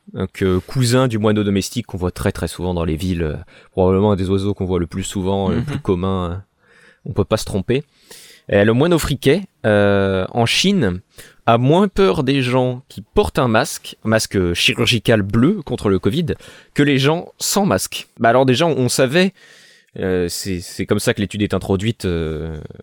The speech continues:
Speaker 1: dans, dans le, dans l'abstract, on savait déjà que la couleur des habits pouvait changer la F I D. La F I D, c'est la Flight Initiation Distance, donc la distance d'initiation de vol. Littéralement, euh, plus on s'approche, euh, ben,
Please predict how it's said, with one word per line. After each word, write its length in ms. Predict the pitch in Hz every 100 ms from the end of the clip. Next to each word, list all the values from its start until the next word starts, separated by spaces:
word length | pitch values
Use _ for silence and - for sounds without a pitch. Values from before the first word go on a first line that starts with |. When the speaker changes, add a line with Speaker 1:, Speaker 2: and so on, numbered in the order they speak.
| -
Speaker 1:
dans, 260 | - 95 90
dans 140 | 92
le, 320 | 90 87 80 80
dans 140 | 90
l'abstract, 560 | 87 - - 175 - 107
on 180 | 104
savait 320 | 107 120 110 104
déjà 420 | 113 117 156 165
que 400 | - 107 101 95
la 260 | 95 92 95
couleur 480 | - 175 165 160 113
des 260 | 101 98 98
habits 380 | 110 113 165 202 - - - _
pouvait 320 | 156 156 170
changer 540 | - 151 139 175 170 -
la 240 | 113 113 -
F 160 | 156 -
I 80 |
D. 220 | 117 104 -
La 160 | - 95
F 140 | -
I 20 | 123
D, 120 | 143
c'est 120 | -
la 100 | 104
Flight 540 | - 151 156 135 - -
Initiation 640 | 131 123 117 123 110 - 104
Distance, 500 | 90 90 - 156 139
donc 180 | 98
la 100 | 95
distance 420 | 95 120 - 131 104
d'initiation 800 | 113 107 107 - 120 110 98
de 340 | 87 92 85 82
vol. 420 | 80 104 175 95 - _ _ _ -
Littéralement, 720 | 90 95 90 95 117 123 95
euh, 100 | 85
plus 180 | - 131
on 80 |
s'approche, 500 | 107 - - 113 120
euh, 120 | 92 82
ben, 380 | 85 76 73